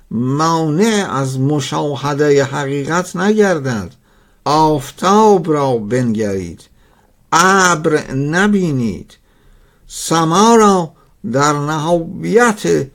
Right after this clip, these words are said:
صافی ببینید و حرارت شمس حقیقت را که حال بی ابر است در نهایت قوت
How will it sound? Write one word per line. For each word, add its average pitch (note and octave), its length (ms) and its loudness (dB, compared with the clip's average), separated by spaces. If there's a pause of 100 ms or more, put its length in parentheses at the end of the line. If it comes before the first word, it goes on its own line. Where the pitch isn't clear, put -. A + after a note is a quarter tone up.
(240)
صافی D#3+ 920 -2 (160)
ببینید A2 500 0 (680)
و D3+ 100 2
حرارت D#3+ 920 0
شمس C3+ 420 -6
حقیقت G#2 720 -6
را - 160 -14 (560)
که D3+ 160 -2
حال D#3 580 2 (300)
بی D3+ 460 -2
ابر E3+ 280 0
است A3 540 0 (400)
در C#3+ 200 0
نهایت C#3+ 840 -2
قوت B2+ 800 -2